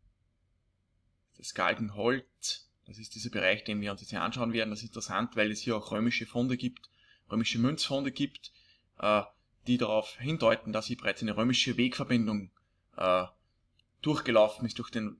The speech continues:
durch den Wald oder in diesem Bereich zumindest. Und es könnte sich hier um die römische Limestraße oder einen, einen Abschnitt oder einen, einen Teilbereich der römischen Limestraße handeln. Und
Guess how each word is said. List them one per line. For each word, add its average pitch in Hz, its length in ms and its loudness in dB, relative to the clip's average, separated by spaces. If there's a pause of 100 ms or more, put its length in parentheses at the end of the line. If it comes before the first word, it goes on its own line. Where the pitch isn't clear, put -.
durch 117 160 -6
den 104 300 -2 (320)
Wald 113 260 6
oder 113 140 0
in 123 120 2
diesem 123 200 -2
Bereich 104 300 0
zumindest. 131 420 -6
Und 120 160 0
es 110 160 -8
könnte 131 260 0
sich 127 220 -8
hier 135 220 0
um 120 100 2
die 117 100 -2
römische 110 480 0 (380)
Limestraße 117 680 4
oder 113 120 2
einen, 110 340 0
einen 107 240 -4
Abschnitt 123 480 2
oder 110 120 2
einen, 113 320 0 (340)
einen 110 240 -2
Teilbereich 110 560 6
der 110 120 -4
römischen 113 300 0
Limestraße 120 520 4
handeln. 113 340 4 (680)
Und 123 340 6